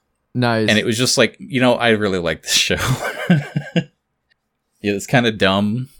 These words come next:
Speaker 2: but man, I don't have anything negative to say about it.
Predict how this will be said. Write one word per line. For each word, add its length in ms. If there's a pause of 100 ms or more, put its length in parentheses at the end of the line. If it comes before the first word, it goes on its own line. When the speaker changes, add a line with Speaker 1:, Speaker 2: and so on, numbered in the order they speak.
(500)
Speaker 2:
but 460
man, 340
I 100
don't 300
have 160
anything 560
negative 400
to 80
say 240
about 280
it. 160